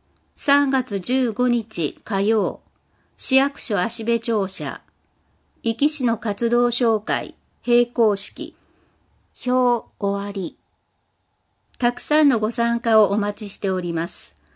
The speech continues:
お申し込み及び詳しい内容は、健康増進課にお問い合わせください。お知らせ。簡易型磁気式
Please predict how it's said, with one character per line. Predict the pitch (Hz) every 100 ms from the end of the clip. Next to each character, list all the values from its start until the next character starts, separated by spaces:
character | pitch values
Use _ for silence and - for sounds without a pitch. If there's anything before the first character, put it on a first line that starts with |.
| _ -
お | 208
申 | 233 247 254
し | -
込 | 226
み | 220 214
及 | - 240 233
び | 220
詳 | - 226 247
し | 254 269 254
い |
内 | 202 190 190
容 | 180 175
は、 | 165 160 - _ _ _
健 | - 277 254
康 | 262 262
増 | 254 254
進 | 254 247 240
課 | 233
に | 233
お | 196
問 | 196 202
い | 202
合 | 196
わ | 190
せ | 190
く | 190
だ | 170
さ | 170 160 151
い。 | - _ _ _ _ _ _ _ _ _ _ _ _ _ _ _ _ _ _ _ _ -
お | 214
知 | - 240
ら | 226
せ。 | 247 208 202 _ _ _ _ _ _ _ -
簡 | 247 254
易 | 269 254
型 | 247 247 220 202 - -
磁 | 185 220 -
気 | 262
式 | 254 - - 240 202